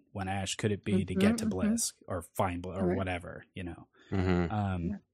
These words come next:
Speaker 2: Yeah.
Speaker 1: uh, hopefully these are all things that are, like, the story's gonna continue directly and not go off in a, another direction. I kind of have, like, P T S D from Destiny storytelling.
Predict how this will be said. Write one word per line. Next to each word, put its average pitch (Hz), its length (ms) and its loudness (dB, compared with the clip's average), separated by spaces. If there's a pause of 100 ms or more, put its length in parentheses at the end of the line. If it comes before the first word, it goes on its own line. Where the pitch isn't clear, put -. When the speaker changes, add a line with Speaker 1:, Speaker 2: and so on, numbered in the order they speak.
(640)
Speaker 2:
Yeah. 113 80 4
Speaker 1:
uh, 110 220 6
hopefully 208 440 8
these 220 220 6
are 214 100 12
all 214 120 12
things 196 440 4
that 180 140 8
are, 156 200 4 (100)
like, 139 260 4
the 143 80 4
story's 156 380 4
gonna 143 180 2
continue 139 520 2
directly 120 640 4
and 127 120 4
not 120 220 4
go 120 140 4
off 123 260 4
in 131 120 2
a, 101 400 0
another 113 280 2
direction. 160 500 4
I 123 80 2
kind 127 220 0
of 123 100 0
have, 110 260 2
like, 107 280 -2 (320)
P 143 180 -2
T 143 180 0
S 135 160 4
D 120 200 0
from 117 220 -2
Destiny 139 500 0
storytelling. 147 840 0